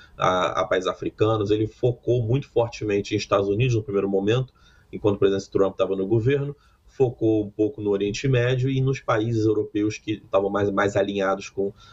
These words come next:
a sua ideologia. Tô falando ali basicamente da Hungria, um pedaço da Polônia e a Itália. É, em algum momento tentou estender a mão à Rússia do Putin no, no início, um pouco antes do início da guerra, porque identificou ali que seria um, um peso pesado internacional que iria tirar ele do isolamento.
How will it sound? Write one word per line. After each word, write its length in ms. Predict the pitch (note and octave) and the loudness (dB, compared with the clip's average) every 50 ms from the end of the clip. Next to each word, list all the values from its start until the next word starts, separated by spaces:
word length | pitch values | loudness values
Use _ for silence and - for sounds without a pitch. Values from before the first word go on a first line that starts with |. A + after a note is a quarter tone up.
| - - - | -20 -10 -2
a 240 | - G2 G2 G2 G2 | 0 0 2 0 0
sua 240 | - - - G2+ G2+ | -4 -2 -2 -2 0
ideologia. 580 | G2 G2+ G#2 G#2+ G#2+ G2+ F#2+ F#2+ F#2+ F2+ - | 0 0 -2 0 -2 -4 -4 -6 -4 -4 -4
Tô 140 | - - - | -4 -6 -10
falando 160 | - F#2 F2+ | -8 -6 -6
ali 80 | F#2 F#2 | -4 -4
basicamente 380 | F2+ F#2+ F#2+ - F2+ F2+ - | -2 -2 -2 0 -2 -2 0
da 80 | - F2+ | 0 0
Hungria, 340 | F#2+ F#2+ G2 A2 A2+ G#2 F#2+ | 0 2 2 2 2 2 0
um 80 | G2 | -2
pedaço 300 | G2 - F#2 F2+ E2+ - | -4 -4 -2 -2 -4 -4
da 60 | - E2+ | -6 -4
Polônia 460 | - G#2 G2+ G2+ G#2+ A2+ A2+ A2 G#2+ | 0 2 2 2 2 2 0 0 0
e 100 | G#2+ G#2+ | 0 0
a 60 | G#2 | 0
Itália. 540 | G#2 G#2+ - - F#2 F#2 F2+ F2+ F#2 E2+ - - - - - - - - - | -2 -2 -2 0 0 0 0 0 -2 -2 -4 -6 -20 -20 -20 -20 -16 -6 -2
É, 80 | F#2+ | 0
em 80 | F#2+ G#2+ | 2 2
algum 160 | A2+ A2 C3 | 4 2 2
momento 340 | C#3+ C#3 C3+ B2+ C3+ C#3 C3+ | 0 0 0 0 -2 -4 -4
tentou 320 | - - - A2+ - B2 | -6 -6 -4 -4 0 0
estender 360 | C3 B2+ - B2+ A#2 A2 A#2 A2+ | -2 0 0 -2 0 2 2 0
a 60 | G#2+ | 0
mão 300 | G#2+ G#2 G#2 G#2 G#2 G2 | 0 -2 -2 0 0 0
à 240 | C2 E2+ G2+ G2+ G2 | 0 0 0 0 0
Rússia 320 | G2+ A2 A2+ A2 - G#2+ | 2 2 2 2 2 -2
do 80 | G#2+ G#2 | -2 -2
Putin 440 | - - C#3+ D3+ D3+ D3 - B2+ | -2 0 0 0 0 0 -2 -2
no, 120 | A#2 A2+ G#2+ | 0 0 0
no 160 | G#2 G#2 G#2+ | 0 0 0
início, 380 | G#2 G#2 A2 A2+ A2 - A#2 B2 | 2 2 2 2 2 2 0 0
um 60 | C#3 | 0
pouco 240 | B2+ - F#3+ - - | 0 -2 -2 -2 -4
antes 140 | C#3+ C3 - | -8 -8 -6
do 60 | A#2 | -4
início 200 | A2 A2 G#2 - | -4 -4 -4 -2
da 120 | - G#2 G2+ | 0 0 0
guerra, 260 | G2 A#2 C#3 C#3 B2 | 2 2 2 2 0
porque 200 | B2+ - - - | -4 -6 -6 -6
identificou 480 | G#2+ G#2+ G#2 G2+ - - G2+ - - G#2 | -2 -2 -2 -4 -4 -10 -8 -2 0 0
ali 160 | G2 G2+ G2 | 2 0 -2
que 80 | - - | -4 2
seria 320 | - G2+ F#2+ G2 G2+ - - - - - _ _ _ - | 2 2 2 2 -2 -4 -6 -16 -20 -20 _ _ _ -8
um, 480 | - G2 G2+ G2+ G2 F2 F2 F#2+ F#2+ F#2+ | -6 -4 -2 -2 -4 -6 -8 -10 -12 -12
um 40 | G2+ - | -6 2
peso 220 | - A2+ G#2+ G#2 | 2 2 2 2
pesado 360 | - - A2 F#2 G#2+ A2 A2 | -4 -6 -2 0 0 0 -2
internacional 720 | G#2 F#2+ - G2+ G2 G2 F#2+ - G2 F#2+ G2 A2 A2+ A2 G#2 | -4 -10 -10 -4 -2 -2 -2 0 -2 0 2 2 2 2 0
que 140 | - - G2 | -4 -6 -4
iria 180 | F#2 G2+ G2+ | -2 -2 -2
tirar 280 | G2 - - F#2+ F#2+ F#2+ | -2 0 0 2 2 2
ele 100 | F#2+ F#2+ | 0 -2
do 60 | F#2+ | -6
isolamento. 680 | F#2+ F#2+ G2 G2+ A2 A#2 A2+ A2 A2+ B2 B2+ - C3+ | -2 0 0 0 0 0 0 0 0 0 -2 -4 -8